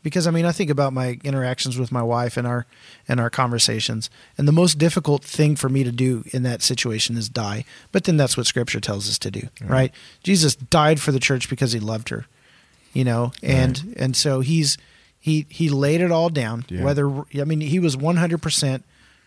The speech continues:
Speaker 1: right in everything that he said and did his entire life.
Speaker 2: Right.
Speaker 1: And he was met with opposition, and he was, he was crucified. He says, "Forgive them, they know not what they do."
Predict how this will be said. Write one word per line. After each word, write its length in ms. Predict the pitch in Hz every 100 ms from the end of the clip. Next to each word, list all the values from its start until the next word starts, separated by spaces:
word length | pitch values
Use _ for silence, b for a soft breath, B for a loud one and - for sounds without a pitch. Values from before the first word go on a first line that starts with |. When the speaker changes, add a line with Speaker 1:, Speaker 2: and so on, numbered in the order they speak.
| b
Speaker 1:
right 500 | 127 127 120 113 - - _ -
in 200 | 139 131
everything 460 | 139 143 147 151 143
that 80 | 127 143
he 60 |
said 260 | - 139 139
and 100 | 139
did 280 | 127 117 - b b
his 160 | 143 131
entire 400 | 127 - 131 127
life. 480 | 127 123 120 - -
Speaker 2:
Right. 300 | 85 80 - b b b
Speaker 1:
And 120 | 139
he 120 | 131
was 220 | 147 135 131
met 280 | 139 143
with 380 | 131 131 127 - -
opposition, 720 | 139 165 131 131 - 127 131 - b b b
and 120 | 147
he 60 |
was, 300 | 165 139 139 -
he 200 | 139 147
was 160 | 147 -
crucified. 720 | - 214 - - 123 110 117 _ b b b
He 60 |
says, 220 | 120 156
"Forgive 300 | - 135 156
them, 120 | 170 147
they 100 | 135
know 140 | 156
not 140 | 160
what 160 | 156 151
they 100 | 151
do." 320 | 135 214 127